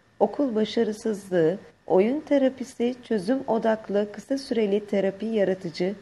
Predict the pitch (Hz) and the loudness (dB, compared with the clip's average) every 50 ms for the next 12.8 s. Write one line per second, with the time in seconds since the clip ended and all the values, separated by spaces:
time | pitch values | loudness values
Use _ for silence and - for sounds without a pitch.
0 | - - 160 139 143 139 135 139 143 175 214 - - - _ _ _ _ _ _ | -6 -4 -2 0 0 0 0 0 0 0 -2 -4 -10 -20 _ _ _ _ _ _
1 | _ _ _ _ - 285 294 - - - - 262 262 - - - 202 190 202 196 | _ _ _ _ -2 -2 -2 -2 -4 -2 0 0 2 0 -2 -4 0 0 0 0
2 | 196 - 214 196 202 196 - 160 147 - - - - 147 175 190 - - - - | 2 4 4 4 4 2 0 -4 -4 -6 -8 -2 0 2 2 2 -2 -8 -20 -20
3 | _ _ - - 254 269 - - - 247 247 233 - - 147 175 214 208 214 214 | _ _ 2 2 2 2 0 0 0 2 2 2 0 0 0 0 0 0 0 0
4 | 208 202 196 185 175 160 156 170 - - 202 202 196 - 214 202 190 - - - | 2 2 0 0 0 0 0 0 0 -2 -2 -4 -2 -2 -4 -4 -4 -6 -10 -4
5 | - 190 190 202 202 - - - _ _ _ _ _ _ _ _ - 196 214 254 | -2 0 0 0 -2 -8 -16 -20 _ _ _ _ _ _ _ _ 4 6 6 6
6 | 277 294 294 277 285 294 294 - - 226 240 233 - - - 262 247 254 262 - | 4 2 2 2 2 0 -2 -2 0 0 0 0 -2 -2 0 0 0 0 -2 -8
7 | - - 208 190 185 180 - - 214 196 185 180 160 147 139 - - 160 160 - | -6 -2 -2 -2 -2 -2 0 0 0 0 0 -2 -4 -4 -6 -2 0 0 0 0
8 | - - - - _ _ _ _ - - - 196 220 214 196 240 240 240 233 233 | -2 -8 -20 -20 _ _ _ _ 2 6 6 6 6 6 4 2 2 4 4 2
9 | 240 240 - - 165 147 - - - - 160 175 185 - - - _ _ _ _ | 0 -2 -2 -4 -6 -6 -6 -8 -6 -2 -2 -2 -2 -4 -12 -20 _ _ _ _
10 | - - 247 247 254 247 254 269 262 269 - 160 - - - - 143 139 - - | 0 2 4 4 4 4 4 4 2 4 2 0 -2 -2 -4 -6 -6 -6 -6 -10
11 | - - 160 180 214 214 - - - _ _ _ - 190 196 196 202 - - 233 | -2 2 4 4 4 2 -4 -10 -20 _ _ _ 2 2 2 2 0 2 4 4
12 | 240 240 233 - - - 147 139 - - _ - 151 180 208 | 4 4 2 -2 -6 -6 -6 -6 -8 -8 _ 2 4 4 4